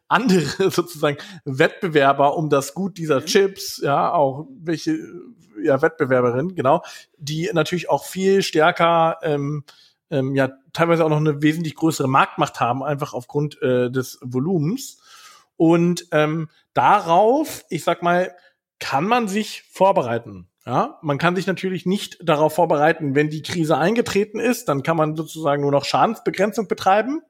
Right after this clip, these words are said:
Speaker 1: Und, ähm, aber, ähm, man kann sich darauf vorbereiten, indem man sozusagen das vorab macht. Und da ist ja jetzt die Frage, weil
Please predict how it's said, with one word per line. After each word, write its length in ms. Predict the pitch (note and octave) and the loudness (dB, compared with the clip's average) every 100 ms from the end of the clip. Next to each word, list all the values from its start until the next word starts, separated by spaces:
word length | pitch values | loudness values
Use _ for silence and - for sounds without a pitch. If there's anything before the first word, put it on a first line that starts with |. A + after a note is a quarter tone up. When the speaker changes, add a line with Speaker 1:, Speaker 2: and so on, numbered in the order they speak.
| _ - - - - - - | _ -20 -20 -20 -20 -18 -2
Speaker 1:
Und, 400 | E3+ E3 D#3+ - | 0 2 -2 -2
ähm, 680 | D#3+ D3+ D3+ D3 D3+ E3+ - - | 2 4 2 0 -2 -6 -10 -2
aber, 680 | E3 F3+ A3+ A3+ B3 F3+ - - | 2 4 4 2 0 -2 -8 -2
ähm, 460 | F#3+ F#3+ F#3+ F#3+ F3+ - _ _ | 0 0 -2 -4 -8 -20 _ _
man 200 | D3+ C#3+ | -4 -4
kann 300 | - D3 G#3+ | 0 0 0
sich 220 | F#3+ G#3 | -4 -2
darauf 340 | G3+ E3+ F3 E3 | 0 2 2 0
vorbereiten, 760 | F3 F3+ G3 F3+ G3+ G3+ G3 | 0 0 0 2 0 -2 -8
indem 340 | F#3+ E3+ D#3+ F3 | -8 -2 0 2
man 280 | E3+ F3 D#3+ | 0 -2 -8
sozusagen 580 | D3 D#3 D3 D3+ E3 | -12 -8 0 2 2
das 280 | D#3 D3+ - _ | 0 -4 -10 _
vorab 460 | - D#3 D#3+ - | -6 -2 -2 -4
macht. 320 | G#2+ G2+ - | -8 -10 -14
Und 260 | - C3+ - - - _ _ | -14 -12 -14 -20 -20 _ _
da 140 | - D3+ | 0 2
ist 80 | A3+ | 2
ja 80 | |
jetzt 220 | G3+ G3+ F#3+ | 2 0 -8
die 80 | |
Frage, 440 | - C3+ C#3 A3 F#3 | -8 -2 0 2 2
weil 220 | D3 | 2